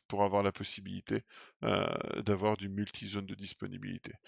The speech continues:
Nous avons mis à disposition, euh, depuis peu la solution, une po-, une solution de stockage sur des disques magnétiques, des hard drive disks, euh, qui va diviser par dix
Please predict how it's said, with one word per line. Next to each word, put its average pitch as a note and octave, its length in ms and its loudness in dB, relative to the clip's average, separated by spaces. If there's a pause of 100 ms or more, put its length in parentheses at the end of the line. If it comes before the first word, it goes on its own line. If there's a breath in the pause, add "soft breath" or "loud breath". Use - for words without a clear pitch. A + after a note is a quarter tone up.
(260 loud breath)
Nous C#3 280 6
avons D3+ 240 8
mis D3 260 2
à C3 60 10
disposition, A#2+ 840 -2 (420 loud breath)
euh, G2+ 420 6
depuis A#2 420 -2
peu C#3+ 280 2
la C3+ 100 4
solution, A#2 580 -4
une A2+ 160 -6
po-, - 240 0
une A2 240 -8 (280)
solution C#3+ 580 -2
de A2+ 100 -4
stockage A#2 540 2
sur G2+ 220 -2
des G2 100 -8
disques G2+ 380 -4
magnétiques, G#2 720 -2 (260)
des - 280 -16
hard A2+ 160 8
drive A2 240 6
disks, - 420 4 (460 loud breath)
euh, A2 280 8
qui A#2+ 180 -4
va A#2 160 8
diviser B2 400 2
par A2 300 6
dix A2 440 4